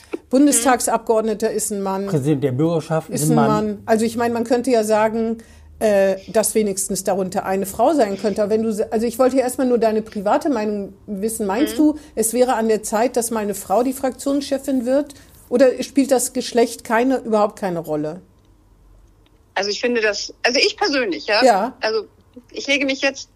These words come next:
Speaker 3: wahrscheinlich mit einigen an, aber ich persönlich das Gesch-, sage, das Geschlecht darf keine Rolle spielen.
Speaker 1: Okay.
Speaker 3: Wenn sich das jemand zu-, zutraut, egal, männlich, weiblich, divers,
Speaker 1: Mhm.
Speaker 3: ist mir egal, ja?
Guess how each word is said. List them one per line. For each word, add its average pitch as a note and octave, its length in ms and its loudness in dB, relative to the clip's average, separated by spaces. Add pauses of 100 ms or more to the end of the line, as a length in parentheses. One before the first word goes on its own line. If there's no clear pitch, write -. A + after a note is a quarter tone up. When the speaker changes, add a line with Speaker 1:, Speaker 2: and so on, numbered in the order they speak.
Speaker 3:
wahrscheinlich C#4+ 500 -2
mit A#3 140 -6
einigen A3+ 360 -2
an, B3+ 140 0
aber A3 160 -2
ich D4 120 -6
persönlich C4+ 380 -2
das - 180 -4
Gesch-, - 260 -2
sage, A#3+ 240 2
das G#3+ 160 -2
Geschlecht B3 380 -4
darf G3+ 160 0
keine G#3 180 -2
Rolle G3+ 240 0
spielen. D#4+ 400 -2
Speaker 1:
Okay. A3+ 420 0
Speaker 3:
Wenn E4+ 200 2
sich F#4 140 -4
das F#4 180 -6
jemand D#4+ 360 -2
zu-, - 100 -8
zutraut, F#3+ 580 -4
egal, C#4 540 0 (520)
männlich, F4 440 0
weiblich, D4 320 0
divers, A3 520 -2
Speaker 1:
Mhm. C4 200 2
Speaker 3:
ist A#3 200 0
mir E4 200 0 (420)
egal, B3+ 340 0 (340)
ja? C4+ 180 -4